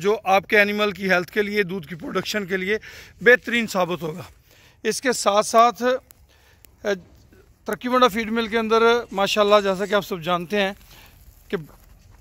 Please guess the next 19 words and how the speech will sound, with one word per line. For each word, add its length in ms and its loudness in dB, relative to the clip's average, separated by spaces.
वंडा 260 4
भी 120 0
तैयार 440 0
किया 180 0
जाता 260 2
है, 180 4
आठ 100 0
इकसाम 300 -6
में 120 -8
तरक्की 300 -10
वंडा 220 -2
तैयार 240 -4
किया 180 -8
जाता 260 -6
है 100 -4
और 320 2
तमाम 420 2
की 140 -8
तमाम 500 2